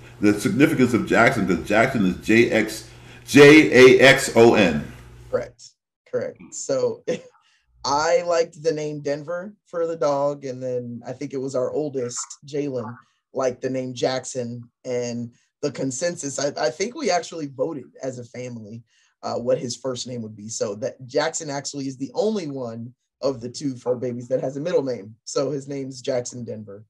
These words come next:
Speaker 2: Sneed.
Speaker 1: Oh, wow! Look at y'all. Look at y'all.
Speaker 2: I know, we're, we're a little special <laughs> in our
Speaker 1: <laughs> I wouldn't say that. You said that. I didn't say that.
Speaker 2: We <laughs>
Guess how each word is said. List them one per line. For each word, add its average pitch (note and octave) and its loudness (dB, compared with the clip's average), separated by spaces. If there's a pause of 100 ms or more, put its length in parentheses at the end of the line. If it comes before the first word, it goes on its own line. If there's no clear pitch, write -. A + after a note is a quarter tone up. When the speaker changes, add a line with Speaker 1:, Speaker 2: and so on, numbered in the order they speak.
(240)
Speaker 2:
Sneed. - -20 (580)
Speaker 1:
Oh, E2+ -2
wow! D2 -4 (140)
Look - -8
at - -10
y'all. E2+ -6 (280)
Look - -20
at - -20
y'all. A#2 -10
Speaker 2:
I D3 -6
know, B2+ -4
we're, D#3 -2
we're D#3+ -4
a D3+ -2
little B2+ -6
special A2 -14
<laughs> - -12
in A3+ -2 (140)
our - -6 (320)
Speaker 1:
<laughs> - -10
I E2 -2
wouldn't F#2+ 4
say F#2 2
that. D2+ -2 (220)
You A#2 4
said G2 4
that. D#2+ -4
I F#2+ 6
didn't A2+ 6
say F2 0
that. A#1 -2
Speaker 2:
We G3+ -6 (120)
<laughs> - -